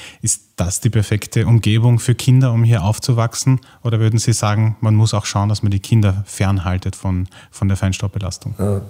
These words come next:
Speaker 2: das ist sicher richtig. Früher hat man noch vor gar nicht so langer Zeit sogar den Semmering und den Wechsel als sommerfrischen Gebiet für die Wiener,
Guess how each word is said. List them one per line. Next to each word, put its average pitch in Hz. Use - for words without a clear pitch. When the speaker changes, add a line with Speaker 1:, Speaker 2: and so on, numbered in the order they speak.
Speaker 2:
das 104
ist 104
sicher 113
richtig. 110
Früher 107
hat 107
man 101
noch 95
vor 92
gar 90
nicht 95
so -
langer 87
Zeit 85
sogar 92
den 92
Semmering 98
und 90
den 87
Wechsel 92
als 85
sommerfrischen 101
Gebiet 95
für -
die 90
Wiener, 95